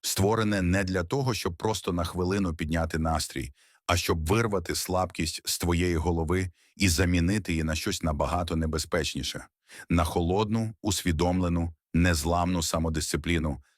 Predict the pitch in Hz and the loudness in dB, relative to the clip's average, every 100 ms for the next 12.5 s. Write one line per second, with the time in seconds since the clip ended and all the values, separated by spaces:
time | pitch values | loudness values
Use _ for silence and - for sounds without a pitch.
0 | _ - 80 80 85 92 90 82 85 76 | _ 0 2 4 2 2 -2 -2 -2 0
1 | 78 80 78 76 65 - 67 64 62 - | 0 0 -2 -4 -6 -6 -6 -6 -8 -14
2 | _ _ _ _ _ _ - 151 131 160 | _ _ _ _ _ _ 2 4 4 2
3 | 113 123 131 101 98 90 87 - - 98 | 4 2 2 0 0 -2 -4 -6 0 0
4 | 85 95 87 104 123 - 127 127 113 - | 0 0 2 2 0 -2 -2 -4 -6 -6
5 | - 90 82 76 95 87 85 - 85 82 | -2 0 2 0 0 0 -2 0 -2 0
6 | 80 80 90 101 104 95 - _ - - | 0 2 0 -2 -4 -8 -12 _ -4 0
7 | 92 90 82 110 101 90 87 85 82 90 | 0 0 0 -2 0 -2 -2 -2 0 0
8 | 87 80 78 82 76 - 98 87 - 80 | 0 -2 -2 -2 -2 -2 -2 -2 -2 -2
9 | 73 87 101 127 - _ _ _ - 98 | -2 0 0 -2 -6 _ _ _ 0 2
10 | 82 85 98 98 87 80 76 98 85 90 | 2 2 2 0 0 -2 0 -2 0 -4
11 | 87 82 92 82 82 78 73 82 80 78 | -4 -4 -2 0 0 0 -2 -2 -2 -2
12 | 76 69 67 65 | -2 -4 -4 -6